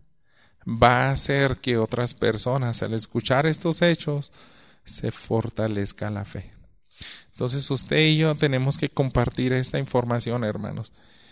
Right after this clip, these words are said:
Y a veces nos quisiéramos, eh,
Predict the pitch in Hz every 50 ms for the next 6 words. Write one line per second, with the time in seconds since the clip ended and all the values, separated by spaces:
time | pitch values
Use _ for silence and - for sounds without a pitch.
0 | - - - _ _ _ - - 120 123 123 120 117 98 - - 90 - - 143
1 | 147 151 143 - - 170 156 156 - - - - - - 147 143 143 139 - -
2 | - - 147 131 120 135 131 135 143 147 151 151 151 151 147 139 - - - -
3 | - - - - - - 117 113 110 104 95 110